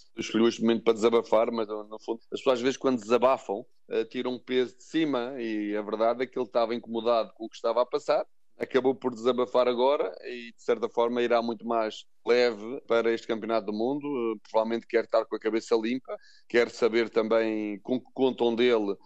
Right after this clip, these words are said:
e o que ele conta para as pessoas e, portanto, este foi o momento que ele achou o, o certo, eh, e temos que entender que, hum, há sentimentos que nos, que nos magoam, que nos, eh, eh,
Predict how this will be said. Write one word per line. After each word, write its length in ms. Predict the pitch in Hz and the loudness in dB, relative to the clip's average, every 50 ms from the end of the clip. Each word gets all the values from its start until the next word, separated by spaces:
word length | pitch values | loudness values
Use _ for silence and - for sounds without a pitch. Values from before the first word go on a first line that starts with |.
| - - - _ - | -20 -20 -20 _ -12
e 160 | 117 110 120 | -4 -2 -2
o 60 | 123 117 | -2 0
que 100 | - 135 | 0 -2
ele 100 | 127 - - - - - - | -2 -2 -4 -10 -12 -8 -6
conta 240 | - 127 110 120 117 | -4 -2 -2 0 2
para 100 | 110 120 | 2 0
as 100 | 120 - | 0 0
pessoas 440 | - - - 151 170 208 302 262 247 | -4 -2 0 2 4 2 2 0 -4
e, 60 | 254 | -8
portanto, 600 | - - - 151 147 151 143 - - 156 160 160 - | -10 -4 -2 -2 -2 -2 -4 -4 -4 -4 -4 -2 -4
este 200 | 135 131 - - | -4 -6 -4 0
foi 100 | 139 139 | 0 2
o 40 | 135 | 2
momento 440 | 135 135 135 139 147 139 120 - | 2 2 2 2 2 0 -2 -4
que 100 | - - | -2 0
ele 100 | 135 135 | 2 2
achou 320 | 139 - - 139 135 135 135 | 2 2 2 2 2 2 2
o, 420 | 131 135 131 127 127 - - - - - - - - - - - - | 0 0 0 0 -2 -2 -4 -8 -10 -12 -20 -20 -20 -20 -14 -6 -4
o 100 | 135 131 | -4 -4
certo, 540 | - - 156 160 175 175 170 - 339 339 - - | 2 2 4 4 4 2 0 -2 -4 -2 0 2
eh, 440 | 139 127 123 120 120 120 120 117 117 120 120 117 117 117 113 113 113 113 110 110 - - | 4 4 4 4 4 4 2 2 0 0 -2 -4 -4 -4 -4 -4 -4 -6 -6 -6 -6 -6
e 460 | 87 90 98 95 95 95 95 95 92 - | -4 -4 -2 -2 -2 -2 -2 -4 0 0
temos 260 | - 113 117 110 - | 2 2 2 0 -2
que 720 | - - 113 113 110 107 107 104 101 98 98 95 95 98 - _ - _ - | 0 2 4 4 6 6 6 4 4 2 2 0 0 -4 -6 _ -20 _ -2
entender 720 | 117 123 120 120 127 123 113 107 113 117 120 117 113 - | 0 0 2 2 2 2 4 4 4 4 4 2 0 -6
que, 360 | - - 113 113 110 107 107 104 | -6 -4 -2 0 0 0 0 -2
hum, 720 | 104 104 104 101 101 101 101 98 98 98 95 95 92 92 87 | -4 -6 -8 -10 -10 -8 -8 -6 -6 -6 -6 -6 -6 -6 -2
há 180 | 78 - 113 113 | 0 0 0 0
sentimentos 640 | - - 120 117 98 113 113 117 120 120 113 - - | 0 -2 -4 -2 -2 -2 0 2 0 0 0 -4 -12
que 120 | - - | -8 -4
nos, 440 | 113 113 113 107 110 107 104 - - - - - - - - - | -2 0 0 0 0 -2 -4 -8 -14 -16 -20 -20 -20 -20 -20 -4
que 100 | - 113 | 0 2
nos 340 | 117 117 117 117 117 107 98 104 | 4 4 4 4 2 0 -2 -2
magoam, 640 | 107 107 104 95 107 131 151 170 175 170 160 151 | -2 -2 0 2 2 4 4 4 4 2 2 0
que 140 | - - 127 | 0 -2 -2
nos, 400 | 123 120 120 120 117 110 101 107 | -2 0 -2 -2 -4 -4 -6 -6
eh, 960 | 110 113 113 110 110 110 107 107 104 104 104 104 101 101 101 101 98 98 - - | -4 -2 0 0 0 0 2 0 0 0 0 -2 -2 -4 -4 -6 -6 -6 -6 -6
eh, 1080 | 98 101 101 98 98 98 95 95 95 95 92 92 95 92 90 87 85 82 - - - | -6 -6 -6 -4 -4 -4 -6 -6 -8 -8 -8 -8 -10 -10 -12 -12 -14 -14 -14 -16 -18